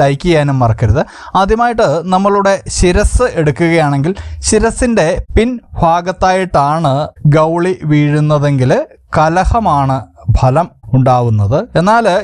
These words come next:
ഇത് ഉച്ചിയിലേക്കാണ് വീഴുന്നതെങ്കിൽ നമ്മൾക്ക് സുഖകരമായിട്ടുള്ള വാർത്തകൾ കേൾക്കാനും സുഖകരമായിട്ടുള്ള മറ്റ് അനുഭവങ്ങൾ ഉണ്ടാവാനുമാണ്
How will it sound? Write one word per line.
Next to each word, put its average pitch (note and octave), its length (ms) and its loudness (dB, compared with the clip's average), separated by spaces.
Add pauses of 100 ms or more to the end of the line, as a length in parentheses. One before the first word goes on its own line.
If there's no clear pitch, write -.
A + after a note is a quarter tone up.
ഇത് F#3+ 120 0 (220)
ഉച്ചിയിലേക്കാണ് A#3 1040 0 (260)
വീഴുന്നതെങ്കിൽ D#3+ 840 0 (320)
നമ്മൾക്ക് F#3 340 0 (440)
സുഖകരമായിട്ടുള്ള F#3 880 0
വാർത്തകൾ E3+ 580 0
കേൾക്കാനും E3 460 0 (220)
സുഖകരമായിട്ടുള്ള F#3 880 0 (300)
മറ്റ് F3 280 0 (340)
അനുഭവങ്ങൾ G3+ 760 0
ഉണ്ടാവാനുമാണ് F3 760 0